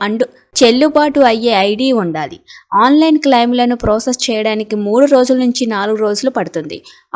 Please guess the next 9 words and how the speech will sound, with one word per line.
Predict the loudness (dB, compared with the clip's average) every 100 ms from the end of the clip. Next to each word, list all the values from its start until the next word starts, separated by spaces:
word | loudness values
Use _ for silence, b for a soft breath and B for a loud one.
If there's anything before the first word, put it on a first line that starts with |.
| 0
ఆఫ్‌లైన్లో | 2 0 0 4 2 2
పది | 0 2
రోజుల | 2 2 0 0
నుంచి | -2 -2 -2
ఇరవై | -2 -2 0
రోజుల | 0 -2 -2
వరకు | -2 0 0 0
టైమ్ | -2 -4
పడుతుంది. | -8 -8 -8 -8